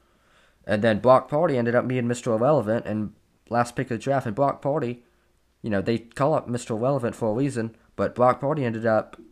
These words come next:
uh, making a playoff run. He ended up starting. That was one of the best stories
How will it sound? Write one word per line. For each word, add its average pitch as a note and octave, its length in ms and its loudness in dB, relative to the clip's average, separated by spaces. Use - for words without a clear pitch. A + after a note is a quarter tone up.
uh, F#2+ 160 2
making A2+ 280 -2
a A2 40 -2
playoff C#3+ 340 0
run. G2 140 0
He A2+ 80 -6
ended B2 160 -2
up - 80 -4
starting. G#2+ 300 -4
That B2+ 140 0
was A#2+ 140 -8
one A#2 140 -4
of G#2 60 -6
the E2 140 -8
best A#2+ 540 -2
stories F#2+ 680 -4